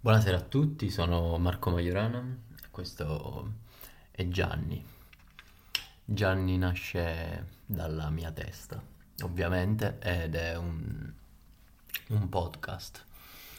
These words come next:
Dici, "Che vuol dire?" Boh, non l'ho capito manco io onestamente, però dice, cioè, alla fine è come parlare, eh, parlare da solo.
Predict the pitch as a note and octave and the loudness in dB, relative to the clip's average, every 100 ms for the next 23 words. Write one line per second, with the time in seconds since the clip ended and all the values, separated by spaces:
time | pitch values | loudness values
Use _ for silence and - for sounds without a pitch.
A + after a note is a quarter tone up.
0 | - - F#2 F#2 F#2 F2+ F2 F2+ G#2 G2 | -4 -2 -2 0 0 0 0 0 -2 -2
1 | F#2+ F2 F2 - B2+ B2+ A2 G2 G2 - | -2 -2 -2 0 0 0 -4 -4 -4 -4
2 | G#2+ A2 G#2+ F2+ F2+ G#2 F#2+ F2 F2 - | -4 -2 -2 -2 -2 -2 -2 -2 -4 -6
3 | G2+ G#2+ A2 E2 F#2+ F#2 F2 F2 F2 - | -4 0 0 0 2 2 4 2 0 -4
4 | - - - - - - - - - A2+ | -10 -16 -16 -20 -18 -18 -18 -18 -8 -4
5 | G#2+ G#2+ G#2+ G2 G2 F#2 - G2 F#2 - | -2 0 0 0 -2 -4 -2 -2 -2 -2
6 | G2 G2+ G#2 - G#2 - G2 F#2 G2 G#2 | 0 0 6 6 6 0 -2 -2 -2 -2
7 | G2+ G2 G2 - - - - - - - | -2 -2 -6 -10 -16 -18 -20 -20 -20 -18
8 | - - - - - - - E2 E2 E2+ | -12 -10 -8 -8 -10 -6 -4 -2 -2 -2
9 | E2+ D#2+ D#2+ - | -4 -4 -4 -4